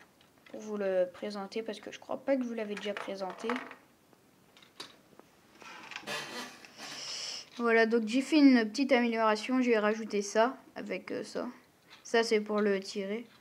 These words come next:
Donc il y a une pièce noire, mais je la remplacerai par, euh, du gris. Voilà. Comme ça. Attendez, parce qu'il y a le soldat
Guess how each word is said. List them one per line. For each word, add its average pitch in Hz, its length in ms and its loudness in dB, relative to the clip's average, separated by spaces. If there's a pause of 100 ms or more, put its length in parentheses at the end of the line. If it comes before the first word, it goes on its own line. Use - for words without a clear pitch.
(520)
Donc 233 300 4
il 240 60 0
y 233 40 6
a 226 40 4
une 226 120 2
pièce 214 260 0
noire, 247 280 6
mais 202 180 2
je 208 80 -4
la 196 140 2
remplacerai 202 480 -6
par, 208 240 -4
euh, 196 160 -4
du 208 160 -4
gris. 254 400 2 (2000)
Voilà. 214 420 -6 (4000)
Comme 247 200 -8
ça. 262 200 -10 (1700)
Attendez, 233 240 -10
parce 214 140 -14
qu'il - 140 -10
y - 20 -6
a 208 40 -8
le 208 40 -12
soldat 226 540 -10